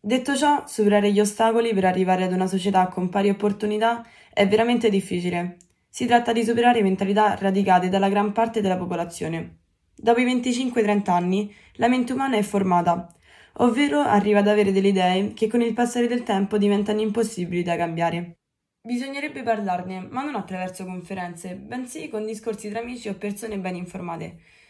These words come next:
così che queste persone possano mettere in discussione il proprio parere e cambiando, si spera, questa ideologia. Di certo il cambiamento deve partire da tutta la popolazione,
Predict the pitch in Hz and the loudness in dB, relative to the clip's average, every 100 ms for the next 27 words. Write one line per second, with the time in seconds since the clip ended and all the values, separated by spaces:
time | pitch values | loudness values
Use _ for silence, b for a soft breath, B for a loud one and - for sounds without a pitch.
0 | b 285 285 262 233 277 262 277 269 277 | b -8 -6 -4 -4 -6 -12 -10 -10 -8
1 | 311 302 302 214 202 220 220 214 - 220 | -8 -6 -4 -6 -6 -6 -6 -6 -6 -6
2 | 220 220 208 - 233 - 262 262 226 190 | -4 -6 -12 -12 -12 -10 -10 -6 -6 -6
3 | 208 202 202 208 185 202 - - 240 262 | -6 -4 -4 -4 -4 -6 -8 -10 -8 -6
4 | 254 214 180 180 190 202 240 240 247 240 | -4 -2 -2 -4 -6 -8 -4 -2 -2 -4
5 | - 240 226 202 190 180 175 165 165 - | -10 -10 -6 -4 -4 -6 -8 -10 -12 -20
6 | b b b b _ 214 240 240 214 202 | b b b b _ -4 -2 -2 -4 -4
7 | 208 233 247 220 185 185 180 185 180 190 | -4 -4 -6 -4 -4 -4 -6 -6 -4 -4
8 | 202 202 185 185 185 180 208 180 170 180 | -4 -4 -6 -6 -8 -8 -8 -6 -8 -12